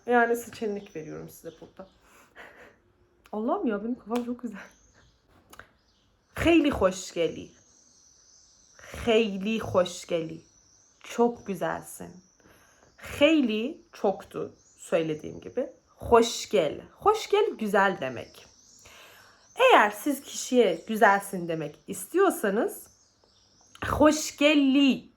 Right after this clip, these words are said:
demek zorundasınız. Hoş gelli. Sen. Sen güzelsin. Xeyli hoş geli. Çok güzelsin.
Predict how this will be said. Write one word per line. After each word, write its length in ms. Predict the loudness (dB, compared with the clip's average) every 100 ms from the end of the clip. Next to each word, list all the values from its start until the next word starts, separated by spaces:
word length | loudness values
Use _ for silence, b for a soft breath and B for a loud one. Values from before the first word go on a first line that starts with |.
| -6
demek 320 | -4 -6 -8
zorundasınız. 880 | -8 -6 -8 -12 -16 -18 -20 -20 -20 b b b b b
Hoş 500 | 2 4 4 2 -2
gelli. 480 | 2 4 2 -4 -8 -16
Sen. 720 | -14 -12 -8 0 0 0 -6 -18 _ _ _ _ _
Sen 420 | 2 4 4 -2
güzelsin. 580 | -8 -10 -10 -12 -16 -18 _ b b b b b _ _
Xeyli 640 | -8 2 4 6 4 4 2
hoş 500 | 2 -2 -2 -10 -6
geli. 400 | -6 -6 -12 -16 _
Çok 420 | -2 2 2 0 -8
güzelsin. 640 | -4 -2 -2 -4 -12 -18